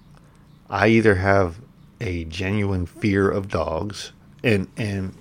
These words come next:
this was in a book, uh, Fierce Conversations I read way back when. But they talked about, like, someone who has a fear of dogs, like, a lot of us who don't go, "Oh, you know, he's a nice dog." If you have a fear of dogs, it doesn't matter if they're nice, if they're mean, if they're whatever.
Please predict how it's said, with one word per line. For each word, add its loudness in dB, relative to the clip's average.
this 0
was 2
in 2
a -2
book, 0
uh, 0
Fierce -6
Conversations -6
I -10
read -6
way -6
back -8
when. -4
But 4
they 6
talked 4
about, 0
like, -2
someone 2
who 4
has 2
a -10
fear 0
of -4
dogs, 0
like, -2
a -2
lot 4
of 2
us 2
who -8
don't 2
go, -2
"Oh, 0
you 0
know, 2
he's 0
a 2
nice 2
dog." -2
If -4
you 4
have 0
a 0
fear 0
of 0
dogs, 0
it 4
doesn't 4
matter 2
if -2
they're -2
nice, -2
if -10
they're -2
mean, 2
if -4
they're 0
whatever. -2